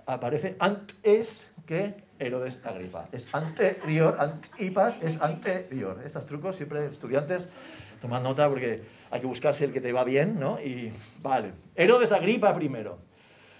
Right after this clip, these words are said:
Bueno, pues este era nieto de, el de los niños,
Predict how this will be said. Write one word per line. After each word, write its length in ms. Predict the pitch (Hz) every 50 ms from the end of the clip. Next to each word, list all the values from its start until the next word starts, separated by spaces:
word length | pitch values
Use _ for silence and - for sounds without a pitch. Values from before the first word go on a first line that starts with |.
| - _ _ _
Bueno, 280 | _ 170 220 233 190 147
pues 160 | 156 143 165
este 160 | 254 247 -
era 80 | 302 254
nieto 840 | 190 185 190 214 269 311 311 302 - - 170 170 240 294 - - - - -
de, 340 | 160 156 160 160 156 - _ _
el 220 | - 160 151 143 135
de 100 | 139 139
los 120 | 143 143
niños, 500 | 196 320 320 240 139 90 - - - _